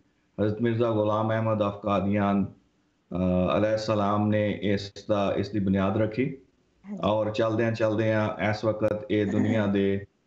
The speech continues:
Speaker 1: ਤਕਰੀਬਨ ਹਰ ਮੁਲਕ ਦੇ ਵਿੱਚ ਇਹ ਕਮਿਊਨਿਟੀ ਮੌਜੂਦ ਆ।
Speaker 2: ਜੀ,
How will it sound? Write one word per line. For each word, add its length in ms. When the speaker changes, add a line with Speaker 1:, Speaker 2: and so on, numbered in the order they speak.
Speaker 1:
ਤਕਰੀਬਨ 400
ਹਰ 220
ਮੁਲਕ 300
ਦੇ 80
ਵਿੱਚ 200
ਇਹ 60
ਕਮਿਊਨਿਟੀ 400
ਮੌਜੂਦ 380
ਆ। 100
Speaker 2:
ਜੀ, 320